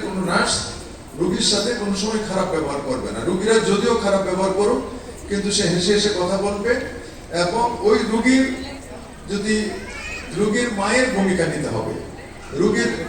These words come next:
বোন, বোনের ভূমিকা নিতে হবে বা এই, এই ধরনের ভূমিকা থাকতে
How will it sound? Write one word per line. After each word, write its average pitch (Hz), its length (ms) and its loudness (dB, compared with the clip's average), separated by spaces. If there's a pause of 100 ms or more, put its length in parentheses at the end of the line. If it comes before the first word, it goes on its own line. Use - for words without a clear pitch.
(260)
বোন, 214 180 6 (180)
বোনের 226 340 4
ভূমিকা 185 260 2 (100)
নিতে - 220 -2
হবে - 200 -2 (680)
বা 165 100 6 (200)
এই, 214 80 8 (120)
এই 208 160 4
ধরনের 208 360 4
ভূমিকা 180 280 0 (120)
থাকতে 170 240 2